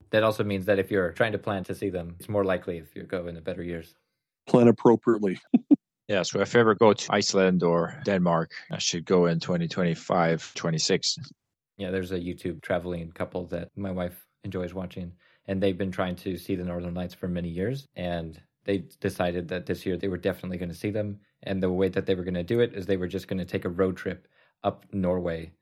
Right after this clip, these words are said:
Speaker 1: as far north as they could, just slowly in their van.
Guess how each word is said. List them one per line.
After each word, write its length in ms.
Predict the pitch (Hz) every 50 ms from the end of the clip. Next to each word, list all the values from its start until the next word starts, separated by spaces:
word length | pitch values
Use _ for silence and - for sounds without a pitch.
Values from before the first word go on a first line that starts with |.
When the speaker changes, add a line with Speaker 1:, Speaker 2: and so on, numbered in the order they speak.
| _ _ _ _ _ _ _ _ _ _ _ -
Speaker 1:
as 120 | 90 87 -
far 240 | - - 98 95 92
north 300 | 92 92 90 90 - 92
as 80 | 80
they 120 | - 87 85
could, 400 | - - 95 87 82 76 - -
just 220 | - 92 - -
slowly 400 | - 98 90 87 87 87 90 90
in 100 | 92 90
their 280 | 87 85 85 82 82 82
van. 380 | - 92 87 85 85 85 85